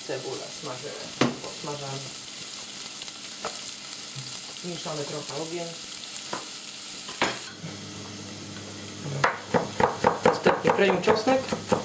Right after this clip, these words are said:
Tak, plasterki. Hop. Tutaj. Pomidora w kostkę. Dość grubą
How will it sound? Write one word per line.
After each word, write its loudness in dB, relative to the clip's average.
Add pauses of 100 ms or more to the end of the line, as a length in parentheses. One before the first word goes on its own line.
(2250)
Tak, 4
plasterki. 4 (1200)
Hop. 4 (2000)
Tutaj. -2 (1900)
Pomidora 8 (880)
w -6
kostkę. 4 (2750)
Dość 10
grubą 8